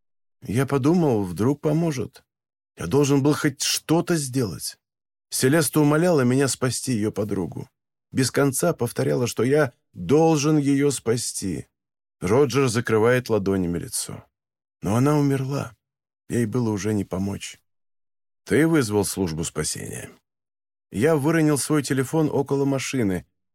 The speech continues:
поэтому воспользовался телефоном Селесты», говорит Роджер. «Парамедики прибыли через шесть минут.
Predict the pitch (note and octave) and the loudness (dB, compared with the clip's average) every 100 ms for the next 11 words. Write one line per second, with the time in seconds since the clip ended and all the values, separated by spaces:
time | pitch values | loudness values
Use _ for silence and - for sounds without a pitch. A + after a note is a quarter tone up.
0 | - A2 D3+ D#3+ D#3+ C#3+ B2+ D#3 D#3 C#3+ | -2 2 2 2 2 2 0 0 0 2
1 | C#3+ B2+ B2+ B2+ B2+ - C#3 B2+ - C3+ | 0 -2 -4 -2 -2 -2 -2 -2 -2 0
2 | B2 G2 - - D2+ - _ _ _ - | 2 0 -2 -6 -8 -8 _ _ _ -4
3 | G#2 G#2 G2+ G2 F2+ - D2+ - _ _ | 0 2 0 -2 -4 -4 -10 -14 _ _
4 | _ _ _ - A#2 C#3 D3+ F3 D3 B2+ | _ _ _ -2 2 4 4 2 0 -2
5 | C3 C#3 D3 D3 C3 - B2 A#2 - A#2+ | -2 0 0 0 0 -2 -2 -2 -4 -4
6 | - F#2 F2+ - - | -4 -4 -4 -6 -12